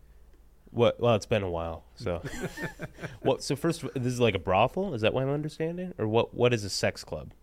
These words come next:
Speaker 2: I don't even know what a sex club is. Honest to
Speaker 1: <laughs>
Speaker 2: God, uh, you know, sounds kinda like the pedo, the pedo stuff. You know, like
Speaker 1: Yeah.
Speaker 2: the private islands. Like
Speaker 1: Okay, gotcha.
Speaker 2: Well, that was that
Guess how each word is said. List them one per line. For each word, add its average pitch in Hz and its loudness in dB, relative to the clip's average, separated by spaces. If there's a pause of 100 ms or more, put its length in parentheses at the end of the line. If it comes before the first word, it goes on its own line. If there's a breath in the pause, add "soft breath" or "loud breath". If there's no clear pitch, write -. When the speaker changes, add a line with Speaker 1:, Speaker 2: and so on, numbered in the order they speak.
(140)
Speaker 2:
I 127 4
don't 151 2
even 110 -4
know 127 4
what 127 6
a 139 2
sex 175 -2
club 160 -4
is. 156 -6
Honest 165 2
to 156 -4
Speaker 1:
<laughs> - -
Speaker 2:
God, 143 2
uh, 135 2 (260)
you 151 -2
know, 123 2
sounds 147 0
kinda 139 0
like 117 0
the 104 0 (260)
pedo, 143 2 (380)
the 120 -6
pedo 127 -2
stuff. 131 -8
You 127 -6
know, 131 -6
like 101 -6
Speaker 1:
Yeah. 95 -2 (120)
Speaker 2:
the 101 -8
private 110 -2
islands. 113 -4
Like 95 -4
Speaker 1:
Okay, 98 2
gotcha. 90 -2
Speaker 2:
Well, 131 2
that 165 8
was 170 4
that 139 4